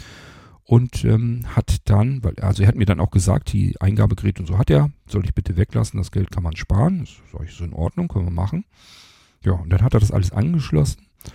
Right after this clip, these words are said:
und rief mich dann ganz enttäuscht an und sagte, „Du, mein Rechner startet nicht. Der läuft nicht an, der startet einfach nicht.“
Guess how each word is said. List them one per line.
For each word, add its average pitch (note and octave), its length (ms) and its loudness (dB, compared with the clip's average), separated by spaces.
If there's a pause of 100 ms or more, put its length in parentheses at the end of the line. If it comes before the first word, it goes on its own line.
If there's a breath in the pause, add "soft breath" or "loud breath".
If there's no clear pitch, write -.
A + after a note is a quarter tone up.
(340 loud breath)
und A#2+ 480 -2
rief B2+ 220 0
mich D3+ 180 0
dann C3 420 0 (420)
ganz A2+ 280 2
enttäuscht G2+ 520 0
an A#2+ 180 -2
und B2 140 -6
sagte, G#2 420 0
„Du, B2+ 120 4
mein G2 200 2
Rechner G#2+ 320 -2
startet - 440 -8
nicht. - 300 -12 (420)
Der G#2 320 2
läuft D3 340 0
nicht D3+ 140 0
an, D#3 140 0
der F#2 100 2
startet - 420 0
einfach - 360 -10
nicht.“ - 260 -16